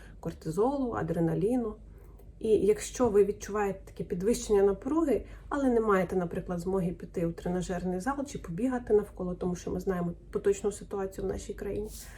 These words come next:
присядьте інтенсивно п'ятдесят разів або повіджимайтесь від підлоги. І це досить добре дасть вам можливість знизити рівень тривожності.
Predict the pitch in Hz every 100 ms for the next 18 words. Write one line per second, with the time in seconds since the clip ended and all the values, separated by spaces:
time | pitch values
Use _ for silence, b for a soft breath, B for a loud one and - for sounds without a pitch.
0 | B B - 208 - 269 359 - - 233
1 | - 180 - 240 269 262 185 170 175 190
2 | - 175 165 254 - 185 175 180 190 156
3 | - 196 190 170 135 - - - 175 160
4 | 165 226 330 B B B - - 214 -
5 | 180 208 - 170 208 285 349 339 - 190
6 | 196 - - 190 175 165 190 254 330 -
7 | 202 190 214 - - 190 190 208 196 190
8 | 180 170 165 -